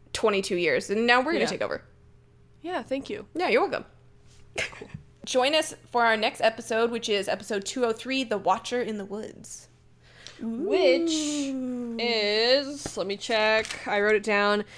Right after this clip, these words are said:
Speaker 2: is a nineteen eighty horror film that stars sisters who are trying to solve a mystery about a missing girl in the woods, which is potentially Ethel.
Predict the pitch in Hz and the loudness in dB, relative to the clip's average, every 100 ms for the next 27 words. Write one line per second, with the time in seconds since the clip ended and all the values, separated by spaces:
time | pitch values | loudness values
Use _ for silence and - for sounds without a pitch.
0 | - - 233 220 214 220 226 262 233 220 | -6 2 8 8 10 8 8 6 6 6
1 | 226 214 - 247 285 240 220 202 196 214 | 6 2 8 10 12 10 6 2 4 4
2 | 208 - - 208 202 202 - - - 277 | 2 0 4 6 8 6 0 -2 6 6
3 | - 226 208 208 208 - - - 220 214 | 6 6 8 6 2 -6 -8 -2 2 6
4 | 202 208 208 - - 226 220 220 202 208 | 8 8 6 2 4 4 4 4 4 0
5 | 220 220 202 196 208 - 214 202 214 220 | 4 4 6 4 2 2 2 6 6 6
6 | 208 190 262 226 151 - 185 180 190 - | 4 6 8 6 0 -2 -2 0 -2 -2
7 | - - 196 - 165 160 156 - - 147 | -8 -4 -4 -2 -2 -2 -4 -6 -6 -6
8 | - 196 214 233 254 285 | -4 0 4 6 6 2